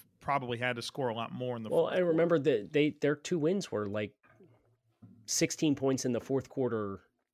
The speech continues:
Speaker 1: Yeah.
Speaker 2: points scored.
Speaker 1: So you're incl-, I'm, I'm inclined to think that's true.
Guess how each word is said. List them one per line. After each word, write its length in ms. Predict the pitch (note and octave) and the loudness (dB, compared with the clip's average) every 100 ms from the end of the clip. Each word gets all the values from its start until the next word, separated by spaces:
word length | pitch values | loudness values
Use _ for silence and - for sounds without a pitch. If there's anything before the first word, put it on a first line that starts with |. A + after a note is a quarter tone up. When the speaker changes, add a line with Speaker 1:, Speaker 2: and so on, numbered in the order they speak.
| _ _ | _ _
Speaker 1:
Yeah. 220 | B2+ A2+ F#2+ _ | -6 -6 -8 _
Speaker 2:
points 280 | - C3+ A#2+ | -2 0 0
scored. 380 | - - D2+ - _ _ _ _ _ - | -4 -6 -8 -10 _ _ _ _ _ -14
Speaker 1:
So 160 | - | -4
you're 200 | C#3 F3+ | 2 2
incl-, 200 | C3+ D3+ - | 0 -4 -2
I'm, 200 | D3+ D#3+ | -2 -2
I'm 140 | C#3 D#3 | -4 -4
inclined 300 | C3+ D3 B2+ | -2 -2 -2
to 40 | |
think 160 | B2+ G#2+ | -6 -6
that's 220 | G#2+ - | -8 -8
true. 300 | - A2+ | -14 -14